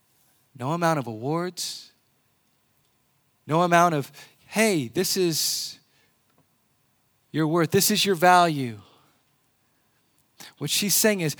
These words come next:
"There's nothing on the outside that could have healed this man until he internally says, 'I have dignity.'" Now, why am I talking about this when we're talking about Jesus?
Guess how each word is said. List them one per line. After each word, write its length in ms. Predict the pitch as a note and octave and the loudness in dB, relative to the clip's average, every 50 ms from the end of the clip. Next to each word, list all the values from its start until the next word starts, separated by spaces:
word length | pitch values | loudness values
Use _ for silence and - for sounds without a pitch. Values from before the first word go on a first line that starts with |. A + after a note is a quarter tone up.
| - - - | -12 -8 0
"There's 240 | - F3+ D#3+ - D#3 | 0 0 0 0 -2
nothing 560 | D#3+ E3 F3+ G#3 A3 A3 - A#3 A3+ A3 G3+ | -4 0 2 4 4 4 4 2 2 2 2
on 220 | - F#3 F#3+ F#3 | 2 2 2 2
the 120 | F3 E3+ - | 2 0 2
outside 440 | F3 F#3+ G3+ G3+ - - A3 G3+ F#3+ | 4 6 6 6 4 4 4 4 6
that 160 | E3+ E3 - | 4 2 0
could 160 | - - G3 | 2 2 2
have 80 | F#3 D#3 | 2 2
healed 400 | - - - G#3+ B3 C#4 B3+ F3+ | -2 -4 -2 0 0 0 0 0
this 240 | D#3+ D3+ - - - | 0 0 0 0 -2
man 240 | D#3+ D#3 D#3+ F3 | -2 -2 -2 -2
until 360 | E3+ E3+ E3 - - G#3+ G#3+ F#3+ | -2 -4 -2 0 4 4 4 4
he 280 | D#3 C3 G3+ F#3 - G3+ | 2 -2 -6 -6 -4 -4
internally 800 | G3+ F#3 - - - B3 C4 C4 A#3 F#3+ F3 E3+ F3+ G3+ G3+ - - - - - | -4 -2 0 2 2 4 4 4 4 4 4 4 4 2 0 -8 -12 -20 -16 -8
says, 760 | - - - A3+ A3 F#3+ E3 D#3 D#3+ E3 - - - - - _ _ _ _ _ _ _ _ _ _ _ _ _ _ _ _ _ _ _ _ _ - | -2 2 4 6 6 6 6 4 4 2 0 -4 -4 -6 -10 _ _ _ _ _ _ _ _ _ _ _ _ _ _ _ _ _ _ _ _ _ -18
'I 40 | D3 | -14
have 60 | C#3 | -10
dignity.'" 480 | - A#3 G3 E3 A#2+ G2+ G2 - _ _ _ _ _ _ _ _ _ _ _ _ _ _ _ _ _ _ _ _ _ _ _ _ _ _ _ _ _ - _ _ _ _ - | -10 -10 -10 -10 -14 -16 -18 -20 _ _ _ _ _ _ _ _ _ _ _ _ _ _ _ _ _ _ _ _ _ _ _ _ _ _ _ _ _ -20 _ _ _ _ -8
Now, 300 | D3+ D3 D3 C#3+ C#3+ C#3+ - - E3 | -4 -4 -2 -2 -4 -6 -10 -12 -6
why 160 | D3 D#3+ E3+ | -2 0 0
am 80 | F3 F3 | 0 -2
I 80 | F3 | -4
talking 280 | E3+ - E3 D#3+ - E3 | -2 -2 -2 -2 -4 -6
about 360 | D#3 D#3 D3+ D#3 D#3 D3+ - _ _ | -6 -4 -4 -4 -6 -6 -10 _ _
this 580 | - D#3+ B2+ C3+ C3 C3+ D3 D3+ - - - - | -18 -12 -8 -6 -6 -6 -6 -6 -6 -6 -6 -8
when 120 | D3+ D3+ | -8 -8
we're 80 | D#3 D#3+ | -8 -8
talking 300 | - - B2 A#2+ - C3+ | -8 -8 -8 -8 -10 -10
about 260 | C3 C3+ C3+ C3+ C#3+ - _ _ _ - _ _ _ _ _ | -8 -8 -8 -8 -10 -12 _ _ _ -20 _ _ _ _ _
Jesus? 480 | - - F3+ F3+ D3 - - - - | -12 -10 -8 -8 -8 -8 -8 -12 -12